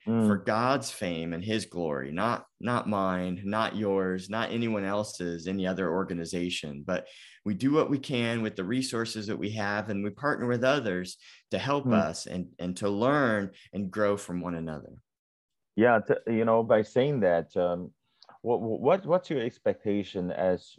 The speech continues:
Speaker 2: you know, to, uh, towards, uh, such a network like Global Mobilization Network? Even just the name is so big. There's a global, and then it's mobilization, it's a network.
Speaker 1: Yes.
Speaker 2: But, uh,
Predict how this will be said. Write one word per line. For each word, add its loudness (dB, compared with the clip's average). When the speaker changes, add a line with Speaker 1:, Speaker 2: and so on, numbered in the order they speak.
Speaker 2:
you 0
know, 4
to, 4
uh, 6
towards, 2
uh, 2
such -2
a -2
network -2
like 0
Global 0
Mobilization -4
Network? 0
Even 6
just -4
the 4
name 4
is 4
so 2
big. 0
There's -10
a -10
global, 6
and -2
then 0
it's -8
mobilization, 2
it's -6
a -2
network. 0
Speaker 1:
Yes. -6
Speaker 2:
But, 4
uh, 4